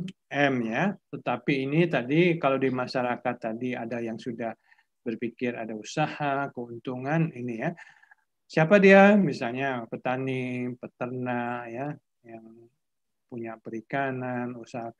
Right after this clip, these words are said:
kecil menengah, ada jualan jamu atau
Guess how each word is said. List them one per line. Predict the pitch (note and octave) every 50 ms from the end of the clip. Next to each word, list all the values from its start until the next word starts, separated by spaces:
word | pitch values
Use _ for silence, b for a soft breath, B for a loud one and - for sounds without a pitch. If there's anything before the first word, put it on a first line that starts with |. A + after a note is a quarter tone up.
| _
kecil | - - A#2+ A#2 A2+
menengah, | A2 A2+ A#2 C3+ C#3+ C#3 C3+ B2+ B2+ B2+ B2+ B2 B2 A#2+ B2+ C3 b b b b b b b b _ -
ada | A2+ A2+ A#2 A#2+ A#2+ A2+
jualan | A#2 A2+ A#2+ A#2 A2+ A2+ A2+ A2 A2 A2+ A2+
jamu | B2+ C3+ C3+ C3+ C3 B2+ B2+ B2+ B2+ B2+ B2+ B2+ B2+ B2+ B2+
atau | A#2+ A2+ A2 _ - A#2 A#2 A2+ A2+ A2+